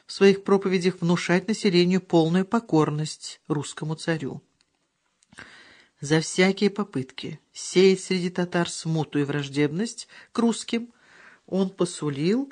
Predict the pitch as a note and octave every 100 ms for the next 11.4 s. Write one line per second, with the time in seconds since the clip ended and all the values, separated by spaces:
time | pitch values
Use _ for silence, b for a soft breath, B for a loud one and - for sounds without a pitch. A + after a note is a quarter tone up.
0 | B B B B - B2 F3+ A3 - -
1 | F#3+ - - C#3+ B2 C3 C3+ C#3+ - -
2 | C3+ C3+ E3+ F3 D3+ C#3+ C#3 - D#3 F3
3 | F#3+ F3+ F3 D#3+ C#3+ C#3 E3+ E3+ - F3+
4 | D3 C#3+ D3 E3 C#3+ C3 - C3 C3+ -
5 | _ _ b b b b b b b b
6 | b b B3+ D#4+ C#4 - B3+ C4+ - A3
7 | G#3 G3+ A#3 - G3 F#3 F3+ F3 G3 B3+
8 | B3+ A#3+ A#3 A3 - G3+ C4 A#3+ D#3 C#3
9 | C#3 A#3+ B3 F#3 - C#3 G#3 G#3+ F#3+ D3
10 | - C#3+ F3 E3 D3+ C#3+ C#3 C3 C#3+ C#3
11 | C#3 F#2+ -